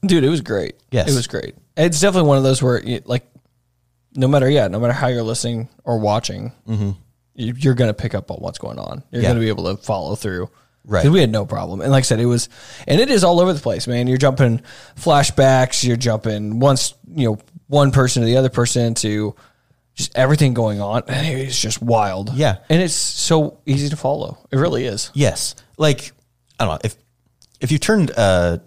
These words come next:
Speaker 2: this into a drinking game, uh, take a shot, 'cause if we go back to opposites, um,
Speaker 1: <laughs>
Speaker 2: like, with what you're saying, like, I would, I would sum all of what you just said into, like, this movie is just kind of ridiculous.
Speaker 1: Yeah.
Speaker 2: Like, just all of, <laughs> just all of this, the, the
Speaker 1: Extremely
Speaker 2: spectacle,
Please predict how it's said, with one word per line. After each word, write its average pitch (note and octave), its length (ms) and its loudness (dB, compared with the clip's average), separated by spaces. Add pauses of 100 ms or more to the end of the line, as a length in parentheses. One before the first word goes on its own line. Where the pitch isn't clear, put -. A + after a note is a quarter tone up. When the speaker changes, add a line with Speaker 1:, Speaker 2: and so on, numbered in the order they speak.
(160)
Speaker 2:
this G#2 160 -2
into G2 160 0
a - 20 -2
drinking G#2 380 0
game, E2+ 320 -4
uh, E2+ 100 -6
take B2+ 220 -4
a F#2+ 60 2
shot, A2+ 360 0
'cause G2 280 -2
if - 200 -6
we A#2 80 -4
go C#3+ 140 0
back A#2 140 0
to - 120 -6
opposites, G2+ 540 -4 (280)
um, G#2+ 300 0 (280)
Speaker 1:
<laughs> - 260 -4
Speaker 2:
like, C3+ 160 2
with D#3 100 4
what G3+ 80 4
you're D#3 80 4
saying, D3+ 240 2
like, B2 160 2 (380)
I F3+ 40 4
would, G3+ 220 4
I F#3+ 80 4
would A#3+ 140 4
sum E3 240 2
all B2+ 180 4
of G2+ 140 0
what A2+ 120 0
you G#2+ 120 2
just G#2 180 0
said G2 300 2
into, F#2+ 180 -2
like, F2+ 220 0
this G2+ 480 -2
movie G2 320 2
is F2+ 80 0
just - 180 -4
kind F#2+ 240 -2
of G2 80 -2
ridiculous. F#2+ 800 -4
Speaker 1:
Yeah. F3+ 260 0 (220)
Speaker 2:
Like, G2+ 140 0
just G2+ 240 -2
all F#2+ 180 2
of, F#2 240 -2 (160)
<laughs> - 320 -12
just - 160 -14
all F#2+ 180 -2
of F#2 120 -4
this, F2+ 180 -8
the, D#2+ 140 -20
the C2+ 80 -20
Speaker 1:
Extremely D3 640 2
Speaker 2:
spectacle, A2+ 200 0